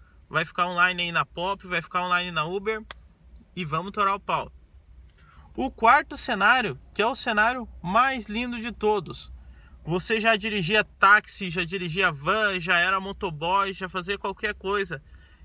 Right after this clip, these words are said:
E você já tem o E A R na carteira. Você não vai gastar os trezentos e vinte.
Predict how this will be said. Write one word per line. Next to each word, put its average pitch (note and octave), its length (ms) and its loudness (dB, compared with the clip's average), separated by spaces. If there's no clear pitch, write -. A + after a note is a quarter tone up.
E F#3 100 -4
você G#3 300 -4
já G#3 140 0
tem A3 280 -2
o G#3+ 80 -2
E G#3 40 2
A G3+ 100 0
R G#3 60 -4
na G3+ 100 -6
carteira. F#3 680 -2
Você F3+ 300 -6
não G#3 260 -2
vai G3+ 160 2
gastar F#3 320 -4
os F3+ 100 -10
trezentos F3+ 360 -8
e E3+ 40 -10
vinte. D#3+ 440 -10